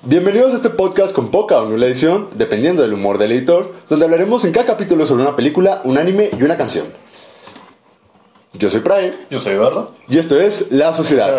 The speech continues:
Speaker 2: Sociedad.
Speaker 1: El día de hoy vamos a hablar, dije, bueno, este, ¿cómo, cómo te, te, te haces llamar a ti mismo en el podcast? ¿Eduard o Eduardo o?
Speaker 2: Eduardo, perdón, es que
Speaker 1: Eduard.
Speaker 2: dije Eduardo, pero sí, Eduard.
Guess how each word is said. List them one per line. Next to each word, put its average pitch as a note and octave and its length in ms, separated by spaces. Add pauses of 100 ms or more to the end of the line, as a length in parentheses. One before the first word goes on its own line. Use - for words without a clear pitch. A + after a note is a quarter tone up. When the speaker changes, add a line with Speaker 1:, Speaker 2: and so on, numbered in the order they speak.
(140)
Speaker 2:
Sociedad. - 60 (340)
Speaker 1:
El F#3 140
día C4+ 140
de C4+ 120
hoy C#4 80
vamos C#4 220
a - 20
hablar, B3+ 540 (160)
dije, G3 580 (180)
bueno, D#3+ 360 (420)
este, D3+ 640 (400)
¿cómo, F#4+ 260
cómo F#4 160
te, - 100 (160)
te, D#3 160
te - 280
haces F3+ 120
llamar F3+ 280
a F3+ 120
ti G3+ 140
mismo F3 600
en C#3+ 300
el C#3 160
podcast? D3+ 640
¿Eduard E3+ 400
o D3 120
Eduardo C3 360
o? A2+ 400
Speaker 2:
Eduardo, - 440
perdón, B2+ 180
es C#3 60
que C3 80
Speaker 1:
Eduard. C3+ 240
Speaker 2:
dije D3+ 120
Eduardo, B2+ 360
pero B2 160
sí, A2 200
Eduard. A#2 300